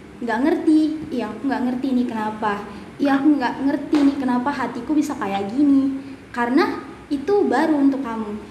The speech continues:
belum kamu lewati. Nah, itulah hal yang baru itu yang kadang nggak kita mengerti,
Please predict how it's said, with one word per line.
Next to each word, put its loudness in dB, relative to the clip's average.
belum 0
kamu -4
lewati. -2
Nah, -2
itulah 2
hal 4
yang 4
baru 0
itu 0
yang 0
kadang 2
nggak 4
kita -8
mengerti, -6